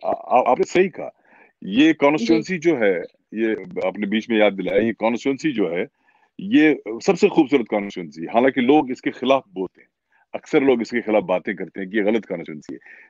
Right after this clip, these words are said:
Speaker 1: लेकिन जिन्होंने बनाई है, मुझे नहीं पता उनकी क्या नीयत रही होगी, अच्छी रही होगी, हम गलत क्यों कहेंगे? लेकिन ये बड़ी, बड़ी खूबसूरत है क्योंकि ये निंगली नाले के दाएं और बाएं जानिब है।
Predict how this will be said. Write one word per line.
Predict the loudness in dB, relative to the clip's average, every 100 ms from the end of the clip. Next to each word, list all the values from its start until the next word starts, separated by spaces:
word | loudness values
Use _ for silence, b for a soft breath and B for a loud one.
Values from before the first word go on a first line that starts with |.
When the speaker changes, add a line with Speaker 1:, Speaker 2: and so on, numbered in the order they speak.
| -2
Speaker 1:
लेकिन | 2 2
जिन्होंने | 2 2 4 2
बनाई | 2 2 4 4
है, | 0 -4 -8 _ _
मुझे | -6 -2 0
नहीं | -2
पता | -2 -4
उनकी | -4 -6 -8
क्या | -4 -2
नीयत | 0 0 0
रही | -4 -2
होगी, | -4 -4
अच्छी | -6 -6 -14 _ _ _ -10
रही | -4
होगी, | -2 0 0
हम | -2
गलत | -4 -4
क्यों | -6 -12
कहेंगे? | -12 -14 -16 -20 b b b
लेकिन | 0 4 2 0 _ _
ये | 0
बड़ी, | 2 4 4
बड़ी | 4 2
खूबसूरत | 0 -2 -2 -2
है |
क्योंकि | -4 -6 -2
ये | -2 0
निंगली | -2 -6 -4 -2 0
नाले | 2 0 0
के | -2 -6 _ _
दाएं | _ 0 2 2 -2
और | -8 -8 -6
बाएं | -4 -2 -4
जानिब | -8 -12 -14
है। | -20